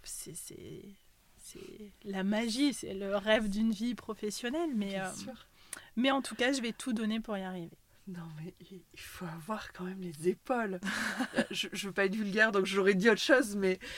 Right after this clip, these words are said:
Speaker 2: euh, vraiment, l'i-, l'idée, c'est, c'est ça. C'est, euh, déjà d'avoir dans sa tête l'idée d'aller s'inscrire. Alors, euh, voilà, c'est, euh, c'est hyper ambitieux, ça, ça installe, ça en impose. Bravo, bravo.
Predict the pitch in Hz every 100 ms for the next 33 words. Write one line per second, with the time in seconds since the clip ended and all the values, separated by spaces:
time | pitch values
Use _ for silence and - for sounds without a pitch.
0 | 294 - 190 190 185 175 196 208 247 220
1 | 180 185 170 - 185 220 - 185 185 175
2 | - 180 - 190 - 185 165 170 - -
3 | - - - - 214 214 196 190 180 175
4 | 202 220 - 208 196 185 - - 196 180
5 | 196 185 170 185 - 220 - - 190 -
6 | - 156 147 147 160 147 - 147 165 208
7 | - - - - - 180 165 - 147 -
8 | 151 190 190 185 180 208 - 262 220 -
9 | 165 170 185 175 175 - 277 220 170 175
10 | 220 233 269 220 185 202 233 269 311 254
11 | 233 - 214